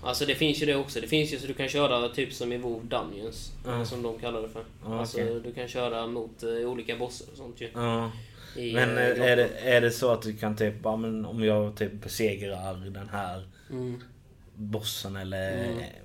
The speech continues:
Speaker 1: Mm.
Speaker 2: övernaturliga saken,
Speaker 1: Mm.
Speaker 2: eh, att den typ, när den dör, att den släpper kanske lite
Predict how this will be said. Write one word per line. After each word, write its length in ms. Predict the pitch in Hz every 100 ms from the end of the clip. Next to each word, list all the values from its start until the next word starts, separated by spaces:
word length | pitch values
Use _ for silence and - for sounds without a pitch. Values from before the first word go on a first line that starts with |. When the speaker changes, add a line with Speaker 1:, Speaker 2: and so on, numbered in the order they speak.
| - - - - - -
Speaker 1:
Mm. 200 | 120 113 113 -
Speaker 2:
övernaturliga 680 | 113 104 101 92 98 98 95
saken, 400 | 110 101 - 101
Speaker 1:
Mm. 200 | 117 113 113 - - - - -
Speaker 2:
eh, 800 | - 101 98 95 95 95 95 98 - - - -
att 280 | 104 104 -
den 280 | 110 104 104
typ, 140 | 104 - -
när 180 | 113
den 220 | 110 107 107
dör, 360 | 101 92 90 -
att 160 | 82 101
den 140 | 104
släpper 480 | 101 101 92 - 95
kanske 460 | - 95 92 101 95
lite 640 | 95 95 101 95 87